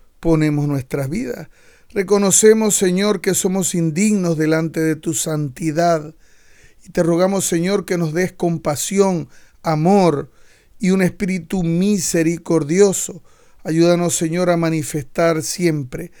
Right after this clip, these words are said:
amor al prójimo. Y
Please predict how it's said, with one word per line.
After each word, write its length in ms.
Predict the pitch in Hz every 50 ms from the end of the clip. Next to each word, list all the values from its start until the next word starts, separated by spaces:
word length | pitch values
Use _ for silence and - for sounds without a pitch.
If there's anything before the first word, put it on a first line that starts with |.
| - - - _ _ -
amor 640 | - 160 160 160 160 170 175 180 175 170 175 - -
al 260 | - 160 151 139 123
prójimo. 640 | - 180 180 180 170 143 143 139 131 131 139 160 - _ _ _ _ _ _ _ _ - - _ _ _ -
Y 340 | 226 220 247 269 277 -